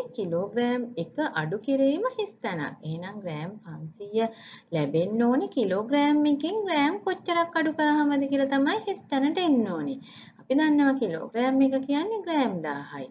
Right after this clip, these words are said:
දාහෙන් කොච්චරක් අඩු කරාමද ග්‍රෑම් පන්සීයක් වෙන්නේ? පන්සීයක් වෙන්න ඕනේ නේද? දාහෙන් පන්සීයක් අඩු කරාමනේ පන්සීයක් ඉතිරි වෙන්නේ. එහෙනම් පිළිතුර ග්‍රෑම් පන්සීයයි.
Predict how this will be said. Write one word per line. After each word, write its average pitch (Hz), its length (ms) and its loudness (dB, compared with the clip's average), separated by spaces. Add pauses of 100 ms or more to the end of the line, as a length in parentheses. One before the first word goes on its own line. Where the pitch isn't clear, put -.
(460)
දාහෙන් 175 500 0
කොච්චරක් 220 560 -2
අඩු 277 160 2
කරාමද 277 560 4
ග්‍රෑම් 269 320 4
පන්සීයක් 302 680 -2
වෙන්නේ? 294 360 2 (560)
පන්සීයක් 165 800 -6
වෙන්න 311 320 4
ඕනේ 214 280 2
නේද? 190 240 4 (120)
දාහෙන් 143 420 -4
පන්සීයක් 185 720 -6
අඩු 247 160 0
කරාමනේ 254 580 0
පන්සීයක් 277 720 -4
ඉතිරි 277 280 -2
වෙන්නේ. 269 320 0 (280)
එහෙනම් 262 380 -16
පිළිතුර 160 520 -10
ග්‍රෑම් 180 380 -6
පන්සීයයි. 311 760 -2